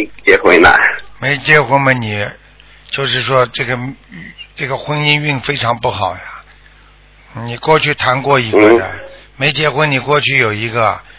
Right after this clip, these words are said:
Speaker 2: 谈得很好，吹掉了。
Speaker 1: 嗯，是的，是的。
Speaker 2: 啊，这个，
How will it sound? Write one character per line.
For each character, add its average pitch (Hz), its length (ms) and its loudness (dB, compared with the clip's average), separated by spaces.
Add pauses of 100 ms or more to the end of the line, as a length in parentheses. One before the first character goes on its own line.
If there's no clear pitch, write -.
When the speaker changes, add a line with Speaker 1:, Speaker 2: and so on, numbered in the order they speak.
(140)
Speaker 2:
谈 139 180 -2
得 147 100 2
很 131 220 0
好， 113 180 2
吹 123 260 -4
掉 110 200 2
了。 92 200 -10 (2000)
Speaker 1:
嗯， 117 260 6 (140)
是 131 100 6
的， 101 220 6
是 120 100 4
的。 104 100 6 (160)
Speaker 2:
啊， 110 420 0
这 139 140 -4
个， 135 200 -2